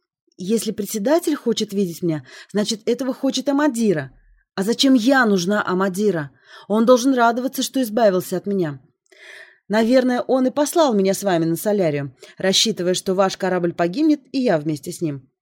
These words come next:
Это ничуть не огорчило бы Амадира».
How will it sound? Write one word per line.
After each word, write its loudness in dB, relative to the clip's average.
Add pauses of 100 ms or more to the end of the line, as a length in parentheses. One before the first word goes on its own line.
(220)
Это -4
ничуть -2
не -2
огорчило 0
бы -2
Амадира». -4